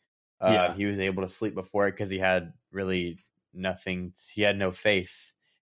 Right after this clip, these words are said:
Speaker 1: He had nothing to believe in.
Speaker 2: He had, well, he had nothing
Speaker 1: Uh,
Speaker 2: to
Speaker 1: but
Speaker 2: lose. Yeah.
Speaker 1: Yeah, he had nothing to lose, really. But the night before the, the rebellion on Narkina Five, he can't sleep.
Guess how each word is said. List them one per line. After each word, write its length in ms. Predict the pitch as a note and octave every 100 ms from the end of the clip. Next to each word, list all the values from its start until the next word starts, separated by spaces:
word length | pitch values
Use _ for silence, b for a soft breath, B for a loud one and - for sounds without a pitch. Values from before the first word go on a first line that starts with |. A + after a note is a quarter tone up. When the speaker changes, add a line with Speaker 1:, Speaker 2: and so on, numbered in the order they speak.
| _ -
Speaker 1:
He 120 | G2
had 160 | F#2
nothing 340 | F#2 F#2 F#2+ F2+
to 200 | F2+ E2+
believe 360 | E2+ F#2 F#2
in. 80 | F2+
Speaker 2:
He 40 | C#3
had, 160 | A#2 -
well, 120 | C3
he 60 |
had 80 | B2+
nothing 220 | B2+ F2+
Speaker 1:
Uh, 20 | G#2
Speaker 2:
to 60 | G2
Speaker 1:
but 220 | C3+ A#2
Speaker 2:
lose. 180 | F#2 -
Yeah. 240 | A2 F#2+ - _ _ _ _ _ -
Speaker 1:
Yeah, 120 | D3+
he 60 |
had 80 | C3
nothing 180 | A#2+ A#2+
to 60 | G2
lose, 260 | G#2+ G#2+ F#2
really. 260 | G2+ F#2
But 180 | F2+ G2+
the 60 | G2+
night 200 | A2 B2
before 520 | G#2+ - G#2 G#2 F#2+
the, 640 | F#2 F#2+ F2+ F2 F2 F2 -
the 120 | F#2+ F2+ F2
rebellion 580 | F2 F#2 F#2+ F2 E2 E2+
on 400 | F2+ F2+ F2 E2+
Narkina 440 | F2+ F#2 - F2+ F2
Five, 360 | F#2+ F2+ F2 - _ _ _ _
he 360 | - A#2 B2 B2
can't 320 | - G#2+ G2+
sleep. 400 | - - F#2+ F#2+